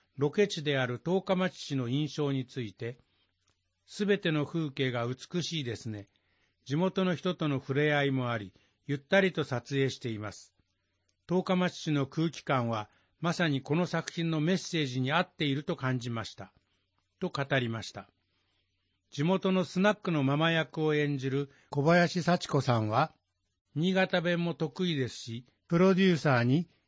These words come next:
「役作りはいりません」と言われました。かっこ笑い、かっこ閉じ。「雪国で生きる人々の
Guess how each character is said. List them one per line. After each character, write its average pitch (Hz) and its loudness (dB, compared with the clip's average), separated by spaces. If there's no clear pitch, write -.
「役 143 2
作 185 0
り 156 4
は 139 6
い 131 4
り 175 2
ま 180 4
せ 165 2
ん」 147 2
と 185 0
言 143 2
わ 131 4
れ 123 4
ま 117 0
し - -10
た。 101 -8
か 165 2
っ - -4
こ 101 -6
笑 127 2
い、 - -16
か 151 2
っ 139 -12
こ 123 -6
閉 110 -6
じ。 92 -12
「雪 151 0
国 196 2
で 151 2
生 139 0
き 170 2
る 147 2
人 180 -2
々 147 -2
の 123 -2